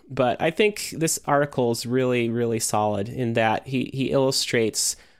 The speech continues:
uh, just how miserable he had become, generally speaking,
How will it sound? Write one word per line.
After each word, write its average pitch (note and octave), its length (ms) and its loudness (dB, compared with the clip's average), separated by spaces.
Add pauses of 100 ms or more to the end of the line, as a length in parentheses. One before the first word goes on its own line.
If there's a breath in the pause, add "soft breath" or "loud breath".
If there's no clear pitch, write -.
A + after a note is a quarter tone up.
(160 soft breath)
uh, A#2+ 180 -4
just - 380 0
how B2+ 520 4
miserable C#3+ 680 0
he C3 180 -2
had A#2+ 140 -2
become, A#2+ 760 -4 (120)
generally D#3 460 -2
speaking, E3 760 -2